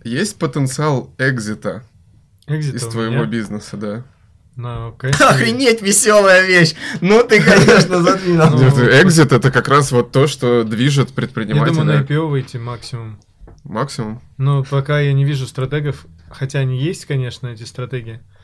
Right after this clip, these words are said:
Speaker 2: но не вижу их интереса к этой нише.
Speaker 1: В какой перспективе?
Speaker 2: В перспективе скольки лет ты имеешь в
Speaker 1: Да.
Speaker 2: виду?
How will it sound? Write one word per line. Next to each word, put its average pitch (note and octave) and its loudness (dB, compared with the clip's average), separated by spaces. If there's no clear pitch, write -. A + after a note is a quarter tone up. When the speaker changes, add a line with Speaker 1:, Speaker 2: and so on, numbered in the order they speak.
Speaker 2:
но C3+ -2
не C3+ 0
вижу C3+ -2
их C3 -8
интереса C3 -6
к B2+ -12
этой A#2+ -10
нише. A#2+ -14
Speaker 1:
В - -20
какой B2+ -2
перспективе? A2 -10
Speaker 2:
В - -20
перспективе C3 -8
скольки B2+ -12
лет D3+ -8
ты C#3 -10
имеешь A#2 -8
в G2+ -10
Speaker 1:
Да. G#2 -4
Speaker 2:
виду? G#2+ -10